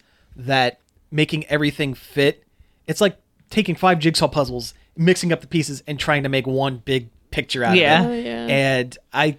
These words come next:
Speaker 1: kind of like the idea of being able to pick and choose, "Well, this makes sense and this doesn't, so let's kind of forget this."
Speaker 2: Yeah.
Speaker 1: Not even have to explain it away. Just,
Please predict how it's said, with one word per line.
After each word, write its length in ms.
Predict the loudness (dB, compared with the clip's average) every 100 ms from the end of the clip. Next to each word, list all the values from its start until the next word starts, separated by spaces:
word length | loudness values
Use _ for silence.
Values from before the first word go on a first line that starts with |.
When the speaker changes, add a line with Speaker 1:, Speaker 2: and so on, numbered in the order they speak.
| _
Speaker 1:
kind 240 | -2 2 2
of 140 | 2
like 220 | 2 0 2
the 120 | 2
idea 280 | 2 0 -2
of 80 |
being 160 | -2 -4
able 160 | -2 -4
to 60 |
pick 180 | -6 -8
and 100 | -4
choose, 320 | -2 -2 -4 -10 _ 0
"Well, 140 | 0
this 340 | 4 2 4
makes 220 | 0 0 0
sense 340 | 0 0 -4
and 120 | -4 0
this 180 | -2
doesn't, 440 | 0 -2 -2 -8 -8
so 240 | 0 0
let's 340 | 2 0 -2 -10 _ _ -4
kind 220 | 0 0
of 100 | -2
forget 500 | -4 -4 2 2 2
this." 520 | -10 0 2 2 4
Speaker 2:
Yeah. 300 | 4 4 2 -2 0
Speaker 1:
Not 180 | 4 6
even 160 | 4
have 140 | 2 0
to 80 | -2
explain 400 | -4 -4 -2 -2
it 80 |
away. 260 | 0 0 0
Just, 300 | 0 -4